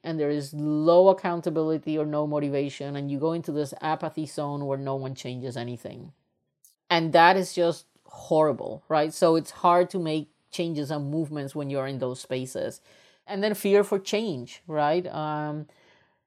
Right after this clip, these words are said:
doing a lot of, um, also consulting and work within my own institution in terms of making curriculum changes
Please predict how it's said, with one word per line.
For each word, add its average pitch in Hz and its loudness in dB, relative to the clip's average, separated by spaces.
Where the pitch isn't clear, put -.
doing 190 4
a 185 2
lot 175 4
of, 175 4
um, 160 0
also 175 2
consulting 165 -4
and 156 -6
work 156 0
within 156 -4
my 151 -4
own 160 -2
institution 160 -6
in 151 -8
terms 156 -8
of 165 -4
making 156 -6
curriculum 151 -6
changes 147 -6